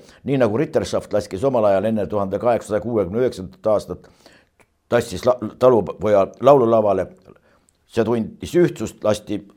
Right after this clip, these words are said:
noh, hakkas põllul põtkima, lasti ventiil tühjaks, aur välja põllule, hakkas jälle põtkima, jälle ventiil tühjaks. See arvamusfestival täidab täpselt samasugust rolli, ta ei jõua mitte kuskile.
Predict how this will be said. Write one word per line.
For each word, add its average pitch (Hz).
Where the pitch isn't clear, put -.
noh, 185
hakkas -
põllul 95
põtkima, 233
lasti 120
ventiil 131
tühjaks, 160
aur 135
välja 143
põllule, 113
hakkas 113
jälle 147
põtkima, 123
jälle 117
ventiil 113
tühjaks. 110
See 143
arvamusfestival 139
täidab 120
täpselt -
samasugust 95
rolli, 110
ta 117
ei 113
jõua 117
mitte 110
kuskile. 127